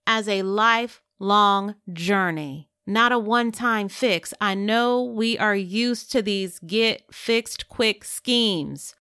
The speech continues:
like, take this and your life will be transformed.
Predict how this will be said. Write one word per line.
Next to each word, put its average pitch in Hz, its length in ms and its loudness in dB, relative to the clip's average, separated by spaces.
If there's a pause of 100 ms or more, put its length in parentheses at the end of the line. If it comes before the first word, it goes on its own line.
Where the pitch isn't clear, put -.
(380)
like, 208 300 0 (100)
take 247 340 -2
this 233 640 0 (280)
and 208 180 0
your 202 140 2
life 214 380 2
will 226 100 -4
be 214 160 -4
transformed. 202 960 -2